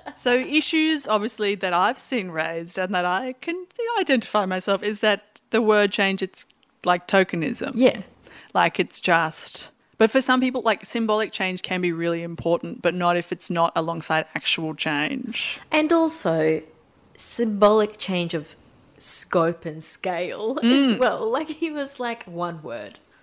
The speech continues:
Speaker 1: Yeah.
Speaker 2: Like, it's, it's
Speaker 1: Unless
Speaker 2: not,
Speaker 1: it's
Speaker 2: it's
Speaker 1: gonna
Speaker 2: not even
Speaker 1: unite
Speaker 2: an
Speaker 1: everyone.
Speaker 2: entire anthem. It's not even adding a new verse. It's like, it's a tiny, tiny, tiny symbol on the horizon of a mountain
Speaker 1: Mm.
Speaker 2: of bullshit. <laughs>
Speaker 1: Yeah.
Speaker 2: Like, you can barely even notice the change.
Speaker 1: Mm. And, like, a symbol,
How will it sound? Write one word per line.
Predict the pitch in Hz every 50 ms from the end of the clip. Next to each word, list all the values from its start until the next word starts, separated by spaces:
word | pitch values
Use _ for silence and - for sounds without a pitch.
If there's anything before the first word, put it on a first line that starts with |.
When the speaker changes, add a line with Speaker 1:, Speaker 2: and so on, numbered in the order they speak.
| _ _ -
Speaker 1:
Yeah. | 220 208
Speaker 2:
Like, | 175 - - -
it's, | 233 - - -
it's | 254 208 -
Speaker 1:
Unless | 208 208 226 226
Speaker 2:
not, | 214 -
Speaker 1:
it's | - - 190
Speaker 2:
it's | 185 -
Speaker 1:
gonna | 196 180 175
Speaker 2:
not | 165
even | 165 165
Speaker 1:
unite | 170 165 165
Speaker 2:
an | -
Speaker 1:
everyone. | 165 160 156 147
Speaker 2:
entire | - - 190 190 190 190 185 - -
anthem. | - 165 175 185 180 - 156
It's | - -
not | 180 180
even | 180 180 -
adding | - 165 160 175 170 170
a |
new | 170 170 156
verse. | 151 - 147 160 160 - - -
It's | - 160 160 - -
like, | 175 165 165 165 - - - - - _ -
it's | 190 185 - -
a | 190
tiny, | 190 - - 202 190 180 180 185 185
tiny, | 185 190 - 180 170 170 170 170
tiny | 165 - - 165 165 165 160 160
symbol | 160 - - - 175 170 160 156 165 160
on | 160 156
the | 165 160
horizon | - - 180 160 160 165 165 160 156 156 160 165 156 165
of | 160 -
a | 180
mountain | 170 165 160 160 220 233 214 - 170 160
Speaker 1:
Mm. | 160
Speaker 2:
of | 156 147 - -
bullshit. | 151 170 175 185 202 - - - - 76 - - - - - - _ _ _ _ _ _ - - -
<laughs> | - 254 - - - - - 370 -
Speaker 1:
Yeah. | 214 196 180 - - - -
Speaker 2:
Like, | 233 240 -
you | 262 262 240
can | - - 233
barely | 220 247 240 240 240 247 240 226
even | 220 214 202 190 185 185 - - - - - -
notice | 190 185 175 180 190 190 190 185 -
the | - 143
change. | - - - 170 165 190 233 226 170 - - - -
Speaker 1:
Mm. | 262 269 - - _ _ -
And, | - 208 214
like, | 220 214 214 226
a |
symbol, | 214 - 226 220 208 214 208 202 190